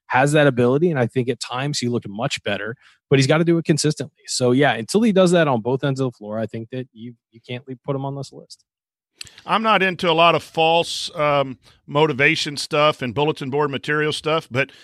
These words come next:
Speaker 2: at some point I'd have a couple guards in my office saying, "You know what?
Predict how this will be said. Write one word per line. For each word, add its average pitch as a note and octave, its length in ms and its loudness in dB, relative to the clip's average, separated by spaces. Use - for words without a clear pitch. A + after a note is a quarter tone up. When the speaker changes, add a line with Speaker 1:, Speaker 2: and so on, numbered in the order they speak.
Speaker 2:
at D#3 160 -2
some G#3+ 220 -2
point F#3+ 320 -2
I'd F#3+ 140 0
have F#3 140 0
a D3 40 -8
couple E3 280 -2
guards D#3 360 2
in D3+ 140 -6
my C#3+ 160 0
office D3 400 0
saying, C3 340 -4
"You C3+ 120 -8
know D#3+ 180 -4
what? E3 300 0